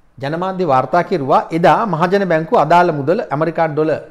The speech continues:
මිලියන හය දශම නවය හෙවත් රුපියල් මිලියන එක්දහස් තුන්සිය අසූ දෙක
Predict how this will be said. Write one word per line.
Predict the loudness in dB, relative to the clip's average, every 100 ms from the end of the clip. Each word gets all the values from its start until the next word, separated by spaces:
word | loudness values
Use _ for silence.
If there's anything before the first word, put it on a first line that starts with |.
| -16
මිලියන | -8 -2 0 -2 -8 -20 -10 0
හය | 2 2
දශම | 0 -2 -6 -4
නවය | -2 -2 0
හෙවත් | 2 0 -2 -20 -20 _ _ _ -12
රුපියල් | -6 -4 2 2 2 -2
මිලියන | -2 -2 -2
එක්දහස් | -4 -6 -6
තුන්සිය | -6 -4
අසූ | -4 0
දෙක | 0